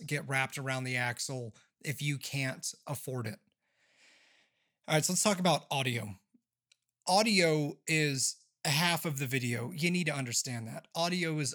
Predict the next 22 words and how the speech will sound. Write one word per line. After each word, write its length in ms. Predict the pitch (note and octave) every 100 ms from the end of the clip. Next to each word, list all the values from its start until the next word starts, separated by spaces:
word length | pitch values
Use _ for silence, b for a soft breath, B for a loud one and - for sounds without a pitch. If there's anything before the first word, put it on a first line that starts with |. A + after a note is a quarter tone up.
| -
unbelievably 680 | D#3 D3+ C#3+ C3+ B2+ B2 A#2+
important. 580 | A2+ - A#2 - A#2 - _ _ -
A 120 | C#3+
very 400 | C3+ D#3+ E3+ F#3+
good 240 | F3 E3
rule 260 | D3+ D3+ C#3
of 80 | A#2+
thumb 440 | C3 A#2 A2+ A#2 -
is 600 | C#3 A#2+ A2+ A2 - - b b b b b b b b
you 300 | - C3+ E3+
can 180 | D#3+ F#3
have 640 | C3 D#3 C#3 C3 B2 A#2+ - _ _ -
a 540 | C#3+ C3 B2 A#2+ A2+ G#2+ _ _ _ G3+ -
pretty 160 | B3 A3+
bad 500 | - C3+ C3 C#3+ B2
video, 600 | C3+ C#3 D#3 D#3+ F#3 F#3 _ _ _ _ _ _ -
but 100 | D#3
if 100 | D#3+
you 80 | E3+
have 140 | C3+
good 220 | F3 F3+ -
audio, 680 | D#3+ E3 E3 C3 A#2+ B2